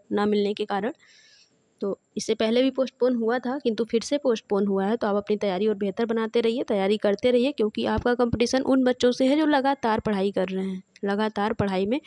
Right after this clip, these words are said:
अग्रसर हैं। आयोग ने दिसंबर के लिए पत्रावली अग्रेसित कर दी है।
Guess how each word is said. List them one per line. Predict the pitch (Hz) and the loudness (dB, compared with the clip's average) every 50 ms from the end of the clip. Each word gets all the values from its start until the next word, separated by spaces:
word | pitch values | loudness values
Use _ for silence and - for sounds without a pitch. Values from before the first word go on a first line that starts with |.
| - - - - - - - | -12 -16 -16 -18 -12 -4 -2
अग्रसर | 240 240 240 254 254 - - 208 190 202 | 0 0 2 2 0 2 0 0 0 0
हैं। | 190 175 - _ - - _ _ _ | -2 -4 -8 _ -20 -20 _ _ _
आयोग | 214 202 208 214 226 247 233 233 | 0 2 4 4 4 4 4 2
ने | 247 285 370 - _ - - - - - - - - | 0 0 -2 -4 _ -18 -18 -18 -16 -16 -10 -4 -2
दिसंबर | 208 220 - 240 220 226 226 269 294 302 | -2 0 2 2 2 4 4 4 2 2
के | - 294 269 | 4 2 2
लिए | 240 220 220 277 | 4 4 2 2
पत्रावली | - - 220 202 - - 240 226 220 214 220 254 254 | 2 2 0 0 2 2 4 4 4 4 4 4 2
अग्रेसित | 214 196 202 196 202 - - - - | 2 2 2 0 0 0 -4 -4 0
कर | - 254 247 | 2 2 2
दी | 226 247 233 247 | 2 2 2 2
है। | 262 330 | 2 0